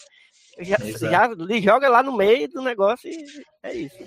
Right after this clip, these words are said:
Speaker 2: Não, então, tanto que, assim, é, a personagem de abertura, ela é a única que comete muitos erros.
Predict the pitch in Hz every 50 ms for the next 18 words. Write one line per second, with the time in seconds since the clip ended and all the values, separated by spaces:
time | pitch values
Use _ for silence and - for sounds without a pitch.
0 | _ _ _ - _ _ _ - - 165 143 110 110 107 110 117 117 123 135 151
1 | 160 - 170 165 165 - 165 160 165 - - 135 120 107 - - - 92 101 101
2 | 98 101 104 101 110 117 113 - 123 117 113 117 117 - 117 110 110 104 98 101
3 | - 147 160 175 165 123 - - - - _ - - 123 127 131 135 135 131 135
4 | 147 160 - 190 175 175 - 214 202 208 202 208 208 202 196 196 - - 170 170
5 | 170 170 170 185 170 170 165 175 190 185 202 185 147 120 117 107 98 - - -
6 | -